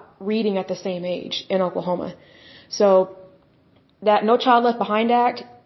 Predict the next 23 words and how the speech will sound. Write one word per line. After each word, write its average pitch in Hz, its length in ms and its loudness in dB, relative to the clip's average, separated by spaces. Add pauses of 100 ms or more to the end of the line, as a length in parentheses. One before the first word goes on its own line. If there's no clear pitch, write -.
(720)
you 214 120 -2
know, 190 200 2
even 226 220 2
though 240 60 4
I 220 100 4
did 208 160 0
well 208 180 4
in 208 100 -2
school, 214 540 0 (640)
I, 190 140 4 (100)
I - 0 -
hate 208 280 0
that - 200 -4
thing. 185 320 -8 (260)
It 196 220 0
was 202 180 -2
so 226 140 2
horrible, 196 640 0 (100)
but 180 220 -8
that's 190 160 -2
all 233 80 2
I'm 226 80 2
gonna 214 160 0